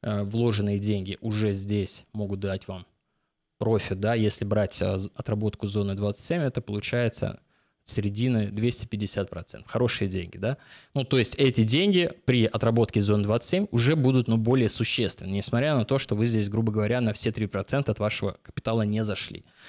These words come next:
Дальше я бы уже сместил диапазон накопления и следующие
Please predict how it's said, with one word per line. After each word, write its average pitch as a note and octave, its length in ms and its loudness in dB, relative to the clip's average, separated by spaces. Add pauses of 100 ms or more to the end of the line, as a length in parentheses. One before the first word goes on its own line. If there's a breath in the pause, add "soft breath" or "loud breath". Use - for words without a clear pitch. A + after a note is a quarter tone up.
(540 loud breath)
Дальше E3 320 4
я A#2+ 200 6
бы C3 100 6
уже A#2 180 6
сместил A2+ 420 4
диапазон G#2 440 4
накопления C#3+ 520 0
и A#2+ 120 -2
следующие G#2+ 640 0